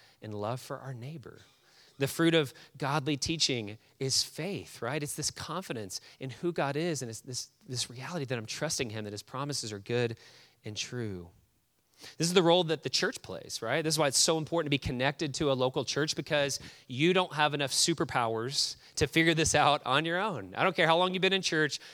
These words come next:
It's easy for us to get duped. It's easy for us to get deceived. And that's why we need to be connected to a church where we have, uh, elders and other leaders who are accrediting, uh, authoritative influences in our lives, who are testing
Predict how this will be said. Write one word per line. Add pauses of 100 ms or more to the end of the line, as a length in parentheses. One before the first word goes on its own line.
It's
easy
for
us
to
get
duped.
It's
easy
for
us
to
get
deceived.
And
that's
why
we
need
to
be
connected
to (260)
a
church
where
we
have, (300)
uh,
elders
and
other
leaders
who
are (140)
accrediting, (240)
uh,
authoritative
influences
in
our
lives,
who
are
testing